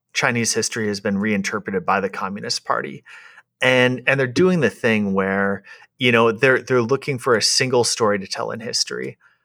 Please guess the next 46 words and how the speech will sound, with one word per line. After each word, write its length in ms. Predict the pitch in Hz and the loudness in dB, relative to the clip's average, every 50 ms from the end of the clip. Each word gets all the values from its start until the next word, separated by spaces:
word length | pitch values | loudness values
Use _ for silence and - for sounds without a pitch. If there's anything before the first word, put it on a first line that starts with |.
| _ _ _ _ _ _ - | _ _ _ _ _ _ -4
And, 420 | 123 127 127 120 120 120 120 117 | 0 2 2 2 2 2 2 2
um, 600 | 117 113 110 104 104 101 101 98 98 98 98 - _ _ _ _ _ _ _ _ _ _ _ _ _ _ _ _ _ _ _ _ _ _ _ _ _ - | 2 2 2 2 0 -2 -2 -2 -4 -6 -8 -12 _ _ _ _ _ _ _ _ _ _ _ _ _ _ _ _ _ _ _ _ _ _ _ _ _ -2
you 100 | 151 143 | 0 2
know, 160 | 135 123 123 | 4 4 4
so, 540 | 117 - - - 143 131 127 123 127 123 - | 4 2 2 2 4 4 4 4 2 0 -2
so, 360 | 123 - - 156 147 135 113 | -2 2 4 4 4 4 2
so 180 | 135 - 160 143 | 0 0 0 2
they'll 240 | 131 131 123 - _ | 2 0 -2 -4 _
try 300 | - - - 180 170 170 | -12 -2 2 2 2 2
and 100 | 160 151 | 2 -2
cast 300 | 147 - 139 127 120 - | -2 0 0 0 2 0
specific 600 | - - - 120 - - - 127 120 123 113 - | -2 -6 -6 -4 -4 -2 -2 -2 -2 -4 -6 -8
people 460 | - - 110 101 101 110 101 101 92 - | -8 -8 -8 -4 -2 0 0 0 0 0
as 540 | 113 104 101 98 95 95 101 101 98 - - - - - - - _ - | 0 0 2 2 2 2 0 0 -2 -4 -6 -10 -20 -20 -20 -20 _ -4
nationalist 680 | - 113 110 104 104 - - 117 98 95 101 - - | 0 2 2 2 2 -2 -4 -4 -4 -4 -4 -4 -6
characters, 560 | - - 110 101 117 120 - - 120 127 131 | -6 -8 -8 -8 -8 -10 -10 -8 -6 -4 0
which 160 | 156 180 175 - | 0 2 2 2
of 100 | 185 196 | 0 2
course, 300 | - 135 120 110 - - | 2 2 2 2 2 0
you 80 | 123 | 0
know, 80 | 104 98 | 0 2
everybody 400 | 98 107 98 87 95 87 85 87 | 2 0 -2 -2 -2 -4 -4 -6
in 80 | 85 | -10
history 360 | 92 95 92 - - 92 85 80 | -8 -4 -4 -4 -4 -4 -8 -8
does, 380 | - 90 85 85 82 - - | -6 -4 -4 -4 -4 -6 -8
right? 240 | 87 90 92 107 - _ - - - - _ _ _ _ - | -6 -6 -6 -6 -8 _ -16 -20 -20 -20 _ _ _ _ 2
Or 300 | 117 120 120 123 123 120 | 4 4 6 6 4 4
they'll 180 | 131 123 117 | 4 2 2
try 500 | - - - - 139 123 117 117 117 117 | 0 -4 -4 0 2 4 6 6 4 4
and 440 | 117 113 110 110 107 107 107 110 104 | 4 4 4 4 2 2 2 0 0
say, 260 | - - 127 117 104 | 0 2 2 2 2
say 140 | - - 135 | 2 2 2
the 100 | 113 110 | 0 0
first 280 | - - 127 110 101 101 | 0 0 0 0 0 0
Ming 220 | 101 104 104 101 | -2 0 0 0
emperor 400 | 98 98 98 - 85 85 87 87 | 0 -2 -2 -4 -4 -4 -4 -2
was, 340 | 85 92 87 90 90 - - | -2 -2 -2 -2 -2 -2 0
you 60 | 123 | 0
know, 140 | 107 95 92 | 0 0 0
basically 520 | 90 - 113 117 113 - - - 95 87 | 0 2 2 2 2 2 0 0 -2 -2
a 60 | 80 | -2
peasant, 640 | - _ - - 110 101 - 90 78 87 - - - - | -2 _ -4 -4 -2 -2 -4 -6 -8 -6 -4 -6 -4 -4
like 160 | 98 98 - | -6 -6 -2
an 80 | 113 123 | 0 2
absolute 400 | 131 123 120 - 113 98 92 - | 2 2 2 0 -2 -2 -2 -4
peasant. 480 | - 104 95 - - 80 82 95 - | -6 -8 -6 -8 -10 -12 -14 -14 -16